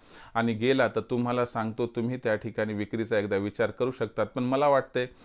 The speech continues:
की ही जी दोन लाख गाठीची आवक आहे तर ती आणखी महिना दीड महिना राहील, त्यानंतर कमी होणार आहे. म्हणून फेब्रुवारी, मार्च, एप्रिलमध्ये कापूस कुठेतरी आठ, साडेआठ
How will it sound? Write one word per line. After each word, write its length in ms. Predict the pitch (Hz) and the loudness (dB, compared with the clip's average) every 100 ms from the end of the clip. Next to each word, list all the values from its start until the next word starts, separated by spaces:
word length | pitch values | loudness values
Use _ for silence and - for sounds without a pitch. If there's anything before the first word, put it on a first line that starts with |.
| - - - | -20 -14 0
की 220 | 135 135 | 2 2
ही 160 | 131 139 | 2 0
जी 100 | 139 | 0
दोन 220 | 123 127 | 0 2
लाख 160 | 135 131 | 2 2
गाठीची 480 | 117 117 127 120 120 | 2 2 -2 0 2
आवक 380 | 104 117 117 117 | 4 4 2 0
आहे 120 | 110 | -2
तर 60 | 120 | 0
ती 60 | 127 | 2
आणखी 280 | 120 127 120 | 0 0 -2
महिना 360 | 120 123 123 | 0 0 -2
दीड 180 | 120 117 | 0 -2
महिना 280 | 113 113 110 | -2 -2 -2
राहील, 180 | 104 98 | -4 -2
त्यानंतर 380 | 120 123 139 143 | 0 0 -2 -4
कमी 320 | 139 135 147 | -4 -4 -2
होणार 380 | 156 127 107 92 | -2 -2 0 0
आहे. 80 | 90 - - - - | -2 -8 -20 -12 -2
म्हणून 260 | 120 147 139 | 0 0 2
फेब्रुवारी, 360 | 139 135 143 135 | 2 4 4 4
मार्च, 300 | 135 131 127 | 2 0 0
एप्रिलमध्ये 460 | 127 139 131 131 123 | -2 -2 -2 0 2
कापूस 360 | 131 123 123 | 0 0 -6
कुठेतरी 340 | - 123 120 120 | -4 -4 0 2
आठ, 260 | 117 117 | 4 2
साडेआठ 520 | - 120 117 117 - | 0 4 4 4 0